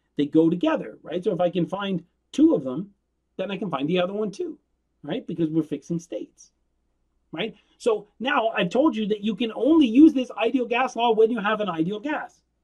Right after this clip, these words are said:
And you have an ideal gas when this compressibility factor equals one. But what does that mean physically, right? How do I know if the compressibility factor is equal to one, right? I have some equation for it, but the equation's <laughs> only good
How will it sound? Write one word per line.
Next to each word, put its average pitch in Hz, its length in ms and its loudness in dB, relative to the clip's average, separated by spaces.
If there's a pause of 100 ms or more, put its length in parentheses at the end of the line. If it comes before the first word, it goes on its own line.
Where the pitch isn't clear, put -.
(600)
And 185 120 0
you 190 60 2
have 226 160 2
an 254 80 -2
ideal 185 400 0
gas 151 420 0 (260)
when 160 160 4
this 202 160 -2
compressibility 214 720 -2
factor 147 440 -6
equals 214 340 -6
one. 302 300 -6 (640)
But 262 140 -4
what 339 140 4
does 294 80 0
that 320 180 2
mean 294 220 6
physically, 311 580 0 (520)
right? 233 240 -4 (140)
How 285 280 -4
do 302 140 2
I 294 100 -4
know 277 240 0
if 220 100 2
the 226 80 -2
compressibility 208 720 -4
factor 156 280 -6
is 165 100 -4
equal 170 280 -6
to 185 60 -4
one, 285 340 -6 (540)
right? 147 180 -2
I - 80 0
have 233 200 0
some 233 180 0
equation 262 420 2
for 269 240 0
it, 214 160 -2 (400)
but 180 120 -2
the 220 80 -8
equation's 240 460 -2 (100)
<laughs> - 120 -4
only 226 180 -2
good 185 480 2